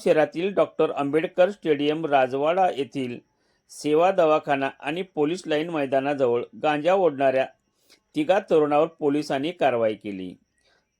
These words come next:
तिघाकडून गांजा जप्त करण्यात आला. रात्री ही कारवाई करण्यात आली. अवधूत गणपती कनिंगे, वय वर्ष एकवीस, राहणार गंगाधर नगर, आकाशवाणी पाठीमागे, सांगली.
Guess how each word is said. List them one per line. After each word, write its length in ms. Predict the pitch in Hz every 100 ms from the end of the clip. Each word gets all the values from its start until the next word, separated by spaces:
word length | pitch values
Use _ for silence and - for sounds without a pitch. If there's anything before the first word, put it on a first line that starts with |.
| _ -
तिघाकडून 640 | 156 190 208 175 165 196
गांजा 360 | 170 151 151 151
जप्त 340 | 135 185 - 202
करण्यात 340 | 180 143 135 131
आला. 240 | 120 123 -
रात्री 380 | - 147 147 165
ही 180 | 190 208
कारवाई 460 | 202 156 147 165
करण्यात 480 | 185 165 135 120 -
आली. 200 | 101 95 - _ _ _ _ _ -
अवधूत 340 | 135 143 180
गणपती 720 | 208 175 156 165 160 170 185 - _ _ _ _ _ _ _ -
कनिंगे, 640 | 143 175 214 180 139 131 -
वय 180 | 143 175
वर्ष 320 | 170 151 -
एकवीस, 800 | 151 151 151 180 147 117 - - _ -
राहणार 380 | 143 143 151 165
गंगाधर 580 | 151 143 143 156 165 190
नगर, 280 | 170 143 156
आकाशवाणी 720 | 131 139 160 170 175 156 180
पाठीमागे, 680 | - 147 147 143 131 127
सांगली. 640 | 170 - 165 120 113 95